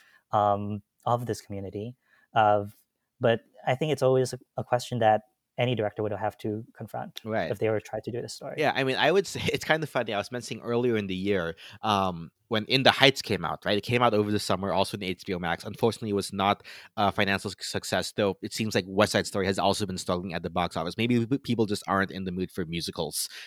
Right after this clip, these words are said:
Speaker 2: this year. Uh, but yeah, that's like a, what, In, In the Heights was another film about a pre-,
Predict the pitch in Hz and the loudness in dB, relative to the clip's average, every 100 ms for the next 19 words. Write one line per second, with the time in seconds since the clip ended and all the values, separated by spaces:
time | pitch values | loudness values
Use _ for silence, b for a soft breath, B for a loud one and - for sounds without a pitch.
0 | B 85 - 80 71 76 B B B 107 | B -8 -6 -6 -6 -10 B B B 4
1 | 104 101 143 196 120 - 139 113 104 143 | 4 4 4 6 6 4 4 4 6 4
2 | - 147 151 151 139 - 208 190 123 104 | 4 0 0 0 2 4 4 4 2 2
3 | 110 131 131 - 104 92 87 87 B B | 2 4 2 0 0 0 -2 -8 B B
4 | - 110 113 113 110 - - - 101 98 | -6 4 8 10 8 4 -18 -4 0 0
5 | - 110 | 2 0